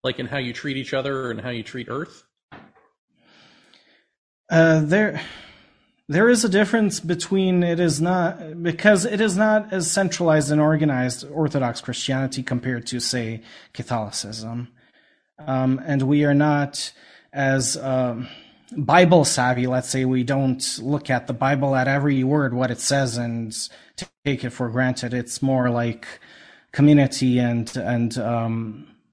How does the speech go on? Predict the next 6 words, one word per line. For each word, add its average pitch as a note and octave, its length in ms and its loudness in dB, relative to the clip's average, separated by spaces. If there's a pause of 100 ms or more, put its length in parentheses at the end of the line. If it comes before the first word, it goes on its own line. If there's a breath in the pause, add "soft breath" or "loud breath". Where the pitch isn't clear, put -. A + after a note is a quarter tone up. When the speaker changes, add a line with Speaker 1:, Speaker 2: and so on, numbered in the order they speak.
(160)
Speaker 2:
f-, - 240 -20 (260)
familial C3 920 4
relations, A#2+ 880 -2
let's A#2 240 -6
say. A#2+ 360 -4 (840 soft breath)
Speaker 1:
Hmm. B2 100 -14